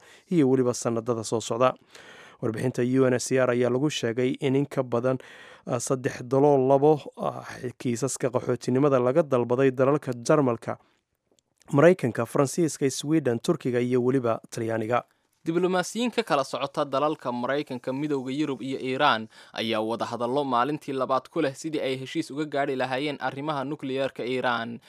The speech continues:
Speaker 2: Xogayaha arrimaha dibadda Maraykanka John Kerry, dhiggiisa Iiraan Javad Zarif iyo weliba wa-, wakiilka Midowga Yurub Catherine Ashton ayaa shalay ku kulmay magaalada New York oo uu ka socday shirk-, shirweynihii Qaramada Midoobay.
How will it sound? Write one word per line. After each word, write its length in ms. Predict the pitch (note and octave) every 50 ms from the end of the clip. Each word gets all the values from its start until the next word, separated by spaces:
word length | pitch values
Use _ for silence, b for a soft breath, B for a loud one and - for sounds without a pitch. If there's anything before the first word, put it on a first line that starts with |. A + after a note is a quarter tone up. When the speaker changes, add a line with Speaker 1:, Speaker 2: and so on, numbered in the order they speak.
| b b b b
Speaker 2:
Xogayaha 440 | - A#2+ A2 A#2 A#2+ C3 C3+ C3+ B2+
arrimaha 360 | A#2+ A#2+ C3 C3 C#3+ C3+ C3
dibadda 360 | B2 B2 C3 C3 C#3+ C#3 C3+ C3
Maraykanka 520 | B2+ B2+ B2 C3+ C#3 - D3 C3 - B2+ -
John 240 | - - D#3 C#3+ C3+
Kerry, 380 | - - D#3 D#3 D#3+ C#3+ B2 -
dhiggiisa 580 | - D3 D#3+ C#3+ C3+ C#3 C3+ B2+ - - B2+ - -
Iiraan 480 | A#2 C3+ C3+ C#3 D#3 D3 C3+ C3 C3 - b b b b b
Javad 340 | - C#3 - - E3 D#3 - - - - - B2+
Zarif 460 | B2+ - - C3+ D3 E3+ D3 A#2+ - -
iyo 200 | C3+ C3+ C#3+ C#3+
weliba 240 | D3 D#3 F3 F3 E3
wa-, 240 | D#3 C#3+ C#3 C3 - _ _ -
wakiilka 640 | - C3+ C3 C3+ C3 - - - E3+ E3+ D#3+ - D#3
Midowga 380 | C#3 D3 E3 D#3+ D#3 C#3 C3+ C#3
Yurub 300 | C#3 D#3+ D#3+ D3+ C3 - _ _
Catherine 460 | - - B2 - D3+ D3 E3 E3 D#3 -
Ashton 460 | C#3+ D3 E3 D#3+ - - B2 A2+ A2 B B B B B B B -
ayaa 320 | E3 E3 F3 F3+ F3 E3+
shalay 300 | - - - E3+ F#3+ A3
ku 140 | G#3+ - B3+
kulmay 300 | - - D#3 D3+ D#3 D3+
magaalada 460 | D3 C#3 C3+ C#3 C#3 E3 E3+ D#3+ C#3
New 340 | C3 C#3 C#3+ D#3 F#3 F#3 D#3
York 240 | C#3 B2 A2+ - -
oo 140 | B2+ C#3+
uu 60 | D3+ D3
ka 120 | - -
socday 300 | - - C3+ C3 D3+ D3
shirk-, 320 | - - E3 - - - -
shirweynihii 540 | - C#3+ C3+ C#3 C#3+ C#3+ D#3 E3 D3+ C#3 C3
Qaramada 420 | - C3 B2+ C3 C3 C3+ B2+ B2+
Midoobay. 460 | B2 B2 A#2+ A#2+ A#2+ A#2 A#2 A#2 A#2